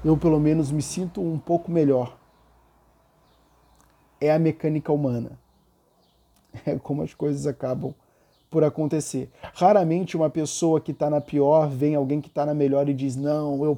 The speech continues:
posso chegar lá também, é uma oportunidade que eu tenho,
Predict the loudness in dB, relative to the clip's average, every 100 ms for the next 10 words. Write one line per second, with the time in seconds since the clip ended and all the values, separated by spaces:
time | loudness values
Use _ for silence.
0 | -4 -4 0 0 -4 -8 -4 -2 0 0
1 | 0 -2 -4 -4 -2 -2 -2 -2 -2 -6
2 | -10 -10 -2 -2 0 -2 -2 -10 -6 -2
3 | 2 4 2 0 -2 -2 -4 0 2 4
4 | 4 4 4 2